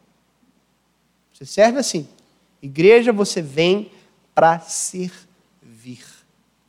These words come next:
Se você serve a Deus, servindo os irmãos. É isso. Tanto que no inglês, o termo de cultuar, né, não, não, não existe a palavra cultuar, existe a palavra service,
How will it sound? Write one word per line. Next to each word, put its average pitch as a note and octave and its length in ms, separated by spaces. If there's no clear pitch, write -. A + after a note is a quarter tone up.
Se - 160
você C#3+ 240
serve C4 560
a B3 100
Deus, G3 380
servindo D#3+ 400
os C#3+ 140
irmãos. A#2+ 600
É C#3+ 120
isso. - 360
Tanto A#3+ 220
que C4+ 80
no B3 80
inglês, A#3 600
o D#3 100
termo G3+ 380
de F3 140
cultuar, B3 840
né, F3 220
não, F#3 220
não, F#3 240
não F#3 120
existe G3 300
a A3 40
palavra G3 380
cultuar, F#3 600
existe D#3+ 260
a - 20
palavra G#3 380
service, - 720